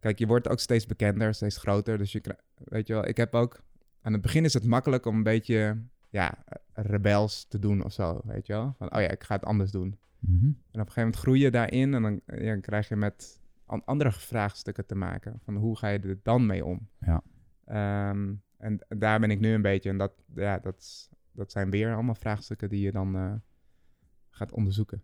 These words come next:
Speaker 2: En is, eh, Pijm over tien jaar een, eh, nog steeds een kunstenaar of is het een merk?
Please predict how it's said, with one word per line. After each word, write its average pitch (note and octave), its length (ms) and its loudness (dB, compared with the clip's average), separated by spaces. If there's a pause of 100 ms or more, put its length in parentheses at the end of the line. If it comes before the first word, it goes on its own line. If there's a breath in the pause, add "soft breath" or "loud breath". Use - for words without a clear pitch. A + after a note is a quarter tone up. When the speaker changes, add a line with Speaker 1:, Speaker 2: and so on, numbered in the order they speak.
(120)
Speaker 2:
En G#2+ 160 6
is, G#2 200 4
eh, G#2 120 6 (100)
Pijm A2 260 6
over G2+ 220 4
tien A2 180 6
jaar G2 300 6
een, G2 140 8
eh, F#2+ 260 8
nog F#2 160 6
steeds G#2 260 4
een G2 140 4
kunstenaar B2+ 580 4
of G2+ 100 2
is F#2+ 140 4
het - 100 -6
een D#2+ 160 6
merk? C2+ 400 0